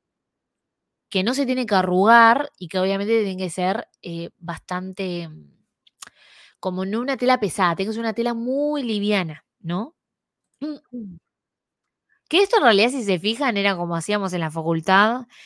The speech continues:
que cuando diseñabas una colección te hacían diseñar las diferentes capas que iba a tener la prenda. Y bueno, acá dicen que están obsesionados con el fit, el calce.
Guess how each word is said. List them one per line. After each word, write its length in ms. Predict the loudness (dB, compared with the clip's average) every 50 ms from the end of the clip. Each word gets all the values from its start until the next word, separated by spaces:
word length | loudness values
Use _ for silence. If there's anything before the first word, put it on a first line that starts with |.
| -20 -20 _ _
que 200 | -10 -8 -6 -6 -4
cuando 240 | -6 -6 -4 -4 -6
diseñabas 500 | -6 -6 -8 -8 -4 -2 0 0 0 0
una 180 | 0 -2 0 0
colección 600 | 0 -2 -2 -4 -4 -2 -2 0 0 0 -4 -4
te 60 | -8
hacían 460 | -8 -8 -6 -6 -4 -4 -4 -6 -6
diseñar 580 | -8 -10 -10 -10 -10 -10 -8 -6 -4 -2 -2 -2
las 180 | -2 -2 -6 -6
diferentes 540 | -10 -12 -10 -10 -10 -10 -8 -8 -10 -12 -6
capas 300 | -4 -4 -4 -4 -4 -10
que 120 | _ -8 -6
iba 100 | -6 -6
a 60 | -6
tener 240 | -6 -6 -6 -4 -2
la 180 | -2 -2 0
prenda. 480 | 0 0 -2 -2 -4 -6 -8 -10 -12 _ _ _ _ _ _ _ _ _ _ _ _ _ _ _ _ _ _ _ _ _ _ _ _ _ _ _ _ _ _ _ _ _ _ _ _ _ _ _ _ _ _ _ _ _ _ _ _ _ _ _ _ _ _ _ _ _ _ _ _ _ _ _ _ _ _ _ _ _ _ _ _ _ _
Y 60 | -10
bueno, 200 | -10 -8 -6 -6
acá 120 | -6 -4 -4
dicen 300 | -4 -4 -4 -6 -8 -8
que 60 | -10
están 260 | -10 _ -8 -6 -4 -4
obsesionados 800 | -4 -6 -6 -8 -12 -14 -12 -8 -6 -4 -4 -2 -4 -4 -6
con 180 | _ -10 -10 -8
el 140 | -8 -10 -12
fit, 300 | -10 -10 -10 -10 -10 _ _
el 220 | -8 -8 -8 -8
calce. 680 | _ -10 -12 -10 -12 -14 -12 -10 -12 -12 -12 _ _ _